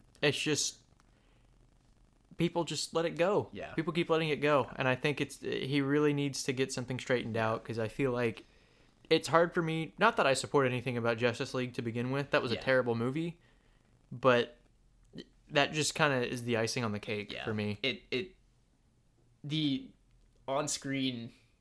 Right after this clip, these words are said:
Speaker 2: uh, the, the movie itself is very indicative of what went on behind the scenes.
Speaker 1: Yeah.
Speaker 2: Not only with, you know, the Zack Snyder and that tra-, whole tragedy and all that, but then also after that, when production continued, it was just
Speaker 1: Mm.
Speaker 2: a mess.
Speaker 1: Yeah.
Speaker 2: And, uh,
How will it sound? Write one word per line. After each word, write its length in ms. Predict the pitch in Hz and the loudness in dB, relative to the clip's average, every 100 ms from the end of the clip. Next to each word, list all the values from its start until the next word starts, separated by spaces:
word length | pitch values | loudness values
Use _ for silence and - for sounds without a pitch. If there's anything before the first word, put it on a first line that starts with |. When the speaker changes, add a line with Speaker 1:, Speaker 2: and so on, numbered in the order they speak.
| _ _ _ | _ _ _
Speaker 2:
uh, 300 | 113 101 98 - _ _ | -6 -4 -4 -8 _ _
the, 160 | 147 147 | -4 -2
the 120 | 151 | 4
movie 300 | 196 220 208 | 6 8 6
itself 340 | 180 - 160 147 | 4 6 6 4
is 80 | 135 | 2
very 340 | 143 143 127 | 2 2 2
indicative 600 | 143 135 120 139 123 110 | 0 0 -2 -2 -4 -4
of 140 | 113 | -8
what 320 | 127 120 110 127 | -4 -2 -2 -6
went 160 | 123 | -6
on 260 | 117 117 107 | -4 -6 -8
behind 320 | 117 127 113 | -12 -10 -8
the 40 | 120 | -8
scenes. 320 | - 135 135 | -6 -6 0
Speaker 1:
Yeah. 160 | 123 98 | 2 2
Speaker 2:
Not 200 | 147 143 | 4 4
only 200 | 143 143 | 4 0
with, 240 | 131 127 - | -2 -6 -8
you 60 | |
know, 120 | 110 98 | -12 -12
the 100 | - | -8
Zack 220 | 95 - | -4 -2
Snyder 380 | 165 160 156 139 | 2 4 4 2
and 100 | 117 | 0
that 160 | 107 - | 0 0
tra-, 180 | 135 | -2
whole 160 | - 131 | 0 -2
tragedy 580 | - 147 143 147 143 135 | 2 4 4 2 0 0
and 80 | 123 | 0
all 120 | 120 | 2
that, 280 | 117 110 - | 2 2 0
but 120 | 123 | -4
then 120 | 123 | -2
also 520 | 113 110 123 110 104 - - _ _ _ - | -2 -2 0 0 -2 -6 -16 _ _ _ 4
after 300 | 120 139 135 | 6 6 2
that, 300 | 123 107 110 131 | -2 0 0 -2
when 140 | 127 | -8
production 420 | 131 123 120 127 | -2 0 0 -2
continued, 560 | 107 110 135 120 107 92 | -10 -8 -6 -4 -6 -6
it 140 | 85 | -8
was 140 | 95 135 | -6 -4
just 140 | 104 | -4
Speaker 1:
Mm. 80 | 92 | -6
Speaker 2:
a 20 | |
mess. 440 | 90 87 - - - | -10 -8 -8 -10 -10
Speaker 1:
Yeah. 180 | - 107 | -6 -4
Speaker 2:
And, 100 | - | -4
uh, 120 | 95 | -8